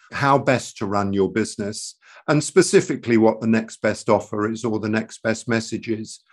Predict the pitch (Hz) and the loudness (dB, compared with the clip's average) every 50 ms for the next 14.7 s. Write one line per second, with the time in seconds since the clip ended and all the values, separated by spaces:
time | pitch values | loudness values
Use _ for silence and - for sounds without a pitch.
0 | _ _ _ _ - - 123 113 107 107 104 104 101 95 104 98 110 110 110 - | _ _ _ _ 0 2 4 4 4 4 2 0 -2 -2 -2 0 0 0 0 -2
1 | - 110 98 104 - - _ _ _ _ _ _ _ _ _ _ _ - - - | -6 -6 -6 -6 -8 -16 _ _ _ _ _ _ _ _ _ _ _ -20 -20 -20
2 | _ - - 165 131 131 - 190 208 220 220 214 165 185 165 156 143 131 - 147 | _ -2 0 0 0 2 6 8 10 10 10 8 8 6 4 4 4 4 4 4
3 | 139 139 139 131 127 131 131 - - _ _ _ - 165 165 170 160 139 147 135 | 4 6 4 4 2 2 0 -4 -8 _ _ _ 6 6 8 8 8 6 4 4
4 | - 151 143 113 - - 127 127 117 92 - - 143 151 151 147 - - - - | 4 4 2 2 2 2 2 2 2 2 2 2 4 4 4 0 -2 -8 -10 -10
5 | 87 87 - - - - - - - _ _ _ _ _ _ _ _ - 135 131 | -10 -10 -12 -16 -16 -16 -18 -18 -20 _ _ _ _ _ _ _ _ 0 4 6
6 | 143 143 131 - - - - - 120 156 156 151 151 156 151 - - - - 190 | 6 6 6 2 -2 -4 -2 4 6 8 8 8 6 4 2 0 -2 0 2 4
7 | 196 185 - - 170 151 139 139 139 131 135 127 113 120 120 113 117 - - 151 | 4 2 2 0 0 2 2 4 4 4 4 4 4 4 4 2 2 -2 -2 0
8 | 156 170 170 175 - 120 - - - - - 107 98 98 - - - - - 117 | 2 2 2 0 -2 -2 -2 -4 -8 -6 -2 -2 -2 -2 -4 -8 -12 -6 0 0
9 | 101 - - 113 104 104 107 104 104 104 101 107 107 104 104 101 101 98 95 95 | 0 2 2 2 2 4 4 2 2 2 2 0 0 0 0 0 0 -2 -2 -2
10 | 92 - 107 110 - 98 - - 113 107 87 107 107 104 104 98 101 101 104 95 | 0 0 0 0 -2 -6 -10 -6 -6 -4 0 0 2 2 2 0 0 -2 -4 -8
11 | - _ - - - - - - - 151 151 156 156 147 143 143 143 139 139 - | -12 _ -20 -20 -20 -20 -8 -2 0 2 4 4 4 6 6 4 4 2 0 0
12 | - 156 151 151 - - 143 123 127 139 131 131 120 123 120 117 117 - - - | 2 2 2 2 0 -2 -2 0 0 2 2 2 4 4 4 2 2 -2 -8 -2
13 | - 143 170 196 - - - - 120 107 - - - - - 90 - - - - | 2 4 4 4 2 0 -6 -6 -6 -6 -6 -8 -10 -6 -4 -4 -4 -4 -8 -12
14 | - - 98 - - 113 98 92 92 95 98 107 123 | -10 -10 -10 -8 -6 -4 -2 -2 0 0 -2 -2 -4